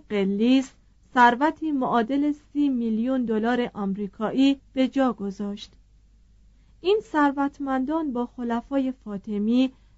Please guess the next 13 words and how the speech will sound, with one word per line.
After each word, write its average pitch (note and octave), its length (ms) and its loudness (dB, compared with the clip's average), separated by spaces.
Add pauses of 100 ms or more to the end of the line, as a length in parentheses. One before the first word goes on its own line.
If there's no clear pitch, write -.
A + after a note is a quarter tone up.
(120)
در A3+ 200 4
کار D4+ 280 -2
بنای C4 460 -2
مساجد G#3+ 720 -2 (400)
و A3 160 0
ایجاد C4+ 400 0
کتابخانه‌ها A3 1160 -2
و G3+ 200 -4
مدرسه‌های A3 800 -2
بزرگ B3 580 2 (380)
و G#3+ 200 4
تشویق A#3 560 -2 (160)
علم B3 300 2